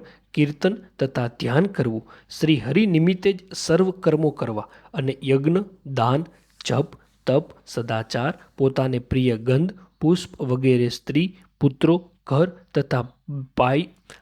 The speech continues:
પ્રાણ પરમેશ્વરને અર્પણ કરતા શીખવું. એમ શ્રી કૃષ્ણ જેઓના આત્મા તથા સ્વામી છે એવા મનુષ્ય ઉપર સ્નેહ રાખવો, સ્થાવર તથા જંગમ બંનેની સેવા કરવી,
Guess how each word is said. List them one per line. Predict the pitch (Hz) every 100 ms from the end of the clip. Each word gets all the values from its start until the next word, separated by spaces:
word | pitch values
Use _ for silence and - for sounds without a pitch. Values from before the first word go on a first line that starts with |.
| _
પ્રાણ | 147 151 202
પરમેશ્વરને | 196 143 139 143 - 160 160 175
અર્પણ | - 135 - 185
કરતા | 202 143 135 147
શીખવું. | 139 - - 123 117 - - -
એમ | 143 131
શ્રી | 117 - 131
કૃષ્ણ | - 143 143 180
જેઓના | 180 - 135 131 139 139 139
આત્મા | 139 123 175 190
તથા | 185 139 139
સ્વામી | 127 - 120 135 190
છે | 185 127 - - -
એવા | - 139 127
મનુષ્ય | 120 135 170 - 202 -
ઉપર | 147 147 127
સ્નેહ | - 135 165 170
રાખવો, | 120 - - - - - - -
સ્થાવર | - - 131 165 202
તથા | - 143 151 127
જંગમ | 123 131 151 185 156
બંનેની | 135 147 170 180 202
સેવા | - 131 127
કરવી, | 185 151 120 110